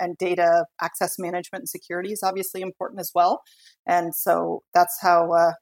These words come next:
there, there's a, a team that's come together. It's, uh, I think, a, uh, agile team, and we'll be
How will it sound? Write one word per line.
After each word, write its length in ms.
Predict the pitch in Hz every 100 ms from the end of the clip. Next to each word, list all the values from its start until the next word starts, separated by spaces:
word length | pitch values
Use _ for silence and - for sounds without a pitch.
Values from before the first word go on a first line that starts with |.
| _ -
there, 220 | 185 180
there's 220 | 208 202 202
a, 260 | 190 185 185 _ _ _ -
a 60 | -
team 440 | 254 247 269 269 - _ - 202
that's 160 | 202
come 220 | - 208
together. 460 | 202 185 180 175 240
It's, 260 | 240 - 196
uh, 160 | 180 165
I 60 | 190
think, 220 | 220 220
a, 320 | 196 180 175 175
uh, 260 | 170 175 180 _
agile 400 | 190 190 202 196
team, 300 | 202 190 247 - _ _ _ _
and 280 | 175 170 165
we'll 180 | 170 165
be 280 | 165 160